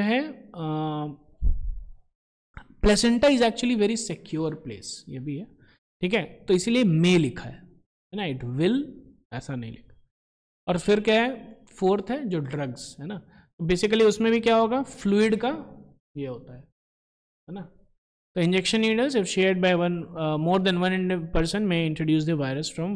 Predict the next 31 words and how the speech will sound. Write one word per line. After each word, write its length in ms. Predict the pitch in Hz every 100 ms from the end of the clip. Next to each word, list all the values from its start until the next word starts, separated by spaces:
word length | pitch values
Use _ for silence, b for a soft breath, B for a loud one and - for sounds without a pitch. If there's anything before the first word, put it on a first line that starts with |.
| 151
one 100 | 127
individual 480 | 123 110 113 - 127
to 80 | -
another। 260 | 120 - _ _ _ _ _ _ _ _ _ -
नेक्स्ट 260 | 202 208 226
हो 60 |
गया 220 | 226 247 285 - -
चिकन 300 | 185 175 202 196
पॉक्स, 400 | 226 - - - - - - _ _ -
commonly 360 | 196 214 220 233 208
contagious 520 | 196 196 196 220 202
disease 300 | 202 214 233 190
occurring 340 | 175 190 202 196
mainly 260 | 185 190 190
in 40 | 180
children 400 | 180 180 240 240 170
but 100 | 160
can 120 | 160 151
also 260 | 147 160 135
affect 360 | 131 127 - 143
adults। 340 | 151 240 - - - b b b _ _ 160
Disease 280 | 196 220 262 254
spreads 280 | 247 226 -
quickly 260 | 226 226 247
by 60 | 214 208 247
close 260 | 285 330 -
contact 480 | 214 196 190 185 185
with 100 | 175
an 100 | 180 180
infected 420 | 165 160 175 285 262 - -
person। 340 | 123 - 117